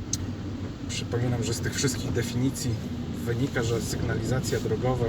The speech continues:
włącza się wtedy, kiedy jest pewne natężenie pojazdów duże na godzinę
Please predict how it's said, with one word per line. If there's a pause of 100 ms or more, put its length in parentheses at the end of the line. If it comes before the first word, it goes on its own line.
(140)
włącza
się
wtedy, (640)
kiedy
jest
pewne
natężenie
pojazdów (720)
duże
na
godzinę